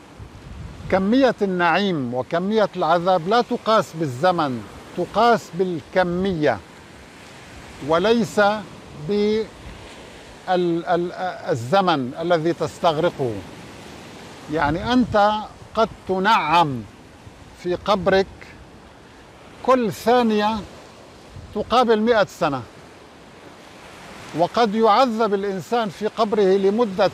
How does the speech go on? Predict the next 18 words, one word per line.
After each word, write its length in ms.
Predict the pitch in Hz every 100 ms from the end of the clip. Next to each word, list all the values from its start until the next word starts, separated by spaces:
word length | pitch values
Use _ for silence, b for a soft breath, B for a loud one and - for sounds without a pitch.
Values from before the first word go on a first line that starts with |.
| -
ثانية 500 | 214 226 220 214 220 190 - - - - - - - - - 165
وكأنه 880 | 196 202 214 254 247 208 196 208 151 156
عذب 420 | 226 175 190 214
لمدة 460 | 202 190 202 180 190 190
مليون 340 | 180 175 160
سنة. 300 | - 143 117 - - - - - - - - - - - - - - - - - - -
الدليل 460 | 180 156 196 247 302
على 200 | 254 269
ذلك 400 | 226 277 254 233
أيها 260 | 233 220 180
الأحبة 540 | 185 - 185 185 208
أنه 380 | 226 220 190 208
يوم 280 | 247 285 262
القيامة 680 | 208 202 202 190 175 180 175 - - - - - - -
لن 180 | 254 311
يكون 300 | 240 247 220
هناك 280 | 214 202 143
زمن، 480 | 139 175 143 131